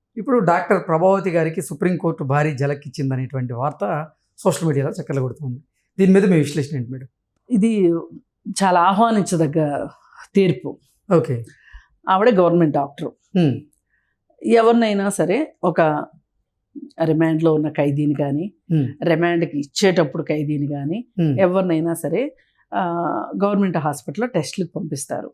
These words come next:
Speaker 1: హ్మ్. అసలు కోర్టు ఇచ్చిన తీర్పు ఏంటి మేడం?
Speaker 2: అదే చెప్తున్నా.
Speaker 1: హ్మ్.
Speaker 2: అయితే ఆమె అప్పుడు రఘురామకృష్ణరాజు గారి కేసులో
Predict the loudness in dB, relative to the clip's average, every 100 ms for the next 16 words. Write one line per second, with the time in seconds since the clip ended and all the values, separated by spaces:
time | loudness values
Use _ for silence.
0 | -4 -2 -2 -4 -8 -2 0 2 2 2
1 | 2 2 2 0 -2 -2 -6 -10 _ 0
2 | 4 4 2 -2 -2 -4 -4 0 0 2
3 | 0 4 4 4 2 2 0 0 0 0
4 | 0 -4 -8 -6 -6 -4 0 4 4 4
5 | 6 4 2 -4 -4 0 0 0 -2 -4
6 | -4 -4 -4 -4 -4 -2